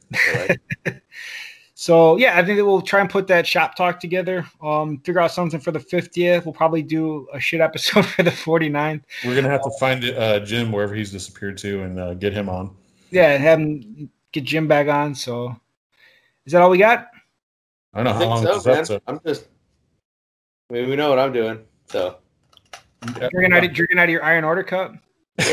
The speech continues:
Speaker 1: it's out of my Iron Order cup, you fucking cocksucker.
Speaker 3: He's gonna go, <laughs> he's gonna go cancel his patch order after this fucking episode.
Speaker 2: <laughs> Why would I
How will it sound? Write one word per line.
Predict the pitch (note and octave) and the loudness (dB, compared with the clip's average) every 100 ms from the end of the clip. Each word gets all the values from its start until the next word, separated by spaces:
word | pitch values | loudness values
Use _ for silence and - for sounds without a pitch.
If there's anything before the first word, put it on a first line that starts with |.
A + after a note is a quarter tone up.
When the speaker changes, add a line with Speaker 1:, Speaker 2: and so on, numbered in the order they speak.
| - - - | -2 -6 -10
Speaker 1:
it's | G#2+ - | -12 -8
out | G#2 | -8
of | G#2 | -4
my | G2+ | -4
Iron | G2 G2+ G2 | -2 0 0
Order | G2 G2 G2+ | -2 -6 -4
cup, | - G2 | -2 -2
you | E2+ | -6
fucking | - - G2+ F#2 F2 | -12 -4 -2 -4 -6
cocksucker. | G2+ F#2 - F2 G2 | -2 -2 -2 -6 -6
Speaker 3:
He's | F#2 | -10
gonna | C#3+ C#3+ | -2 2
go, | C#3 E3 A#2+ - - | 2 0 -4 -4 0
<laughs> | E3+ | 0
he's | C#3 | 0
gonna | C#3+ C#3 | -2 0
go | B2+ | -2
cancel | - D3 C#3+ C3+ | 0 -2 -2 -4
his | B2+ | -2
patch | C#3 C3 B2+ | -2 -2 -2
order | B2 A#2 | -2 -2
after | A#2 A#2 | -6 -6
this | A#2 A#2 | -6 -2
fucking | - A#2+ A#2+ - - | 0 0 -2 -6 -10
episode. | B2 B2 _ _ _ _ - | -10 -12 _ _ _ _ -6
Speaker 2:
<laughs> | - - C#5 C5+ | -6 -6 -2 0
Why | F3+ | 4
would | C4 | 6
I | C#4 | 6